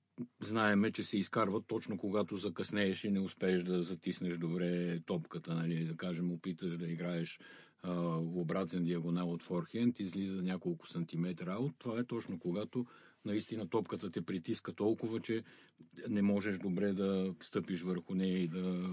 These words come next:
да завършиш удара. Така че, от моя гледна точка, Григор си надигра Роджер на сто процента.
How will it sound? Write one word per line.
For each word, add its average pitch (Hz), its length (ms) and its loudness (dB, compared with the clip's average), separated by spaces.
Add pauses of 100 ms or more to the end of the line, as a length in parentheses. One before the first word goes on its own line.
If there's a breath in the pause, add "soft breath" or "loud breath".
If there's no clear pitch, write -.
(160)
да 87 160 -2
завършиш 85 560 -4
удара. 87 280 0
Така 117 280 -2
че, - 140 0 (500 loud breath)
от 107 220 2
моя 127 240 10
гледна 120 320 10
точка, 123 300 2
Григор 117 360 4
си 107 460 0 (120)
надигра 104 760 0 (300)
Роджер 101 300 0
на 95 500 0 (160)
сто 95 220 -2
процента. - 600 -4